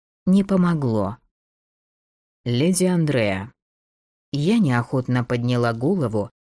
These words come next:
встречаясь взглядом со злодейскими серыми глазами. Сердце совершило неприятный кульбит, ухнув куда-то в желудок. "Лорд Крейг". "Уйдите, пожалуйста, уйдите",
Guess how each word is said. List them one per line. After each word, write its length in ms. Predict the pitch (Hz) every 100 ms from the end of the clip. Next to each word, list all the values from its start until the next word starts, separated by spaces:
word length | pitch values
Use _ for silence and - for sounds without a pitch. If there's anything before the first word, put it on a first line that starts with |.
| _ _
встречаясь 640 | - - 143 131 135 123 117
взглядом 520 | 117 123 196 147 123
со 160 | -
злодейскими 720 | 127 127 127 123 117 - 127 120
серыми 480 | - 135 127 123
глазами. 840 | 120 127 135 127 120 110 101 98 - _ _ _ _
Сердце 460 | - - 269 - 131
совершило 540 | - 127 131 - 135
неприятный 640 | 131 127 131 127 120 123 123
кульбит, 500 | 127 113 131 233 -
ухнув 400 | 147 - 131 -
куда-то 420 | 139 123 123 127
в 60 | 135
желудок. 760 | 135 143 127 107 101 98 - _ _ _ _ _ _ _ -
"Лорд 400 | 175 214 214 -
Крейг". 520 | - 156 113 - - _ _ _ _ _ _ _ 240
"Уйдите, 760 | 226 196 160 147 - 139 123 - _ -
пожалуйста, 840 | 202 190 185 165 156 170 - 233
уйдите", 760 | 226 233 190 208 147 - 123